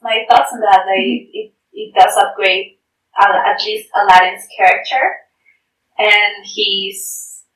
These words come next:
Speaker 1: his backstory, and I really like that. I like when a sequel can actually,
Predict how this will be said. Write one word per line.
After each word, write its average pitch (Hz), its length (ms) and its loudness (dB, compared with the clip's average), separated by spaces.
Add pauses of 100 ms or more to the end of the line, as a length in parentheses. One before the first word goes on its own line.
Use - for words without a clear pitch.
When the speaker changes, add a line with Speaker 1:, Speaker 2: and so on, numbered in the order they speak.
(140)
Speaker 1:
his - 540 -12
backstory, 185 760 2
and - 100 -8
I 196 200 -6
really 196 260 -4
like 185 220 2
that. 196 200 2
I 196 260 0
like 190 180 6 (100)
when 202 420 -12
a 196 60 -8
sequel 196 580 -6
can 185 180 0
actually, 180 760 -4